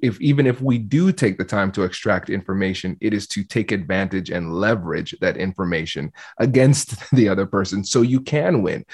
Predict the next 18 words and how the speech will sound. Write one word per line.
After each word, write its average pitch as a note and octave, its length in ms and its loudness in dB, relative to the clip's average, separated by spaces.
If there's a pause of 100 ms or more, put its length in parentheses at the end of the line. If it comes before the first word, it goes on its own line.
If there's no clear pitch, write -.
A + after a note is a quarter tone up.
(200)
And B2 140 2
you're, B2+ 200 6
you're A#2+ 140 2
so D3+ 320 2
right, A2 320 2
because A#2 220 2
there's A#2 300 4
the G#2 100 -6
skill C3 400 2
and A2 180 2
then A2 140 2
the G#2 80 0
mindset G#2+ 480 0
to G2 80 -4
go G2 160 0
along F2+ 440 -2
with - 200 0
it. - 120 -8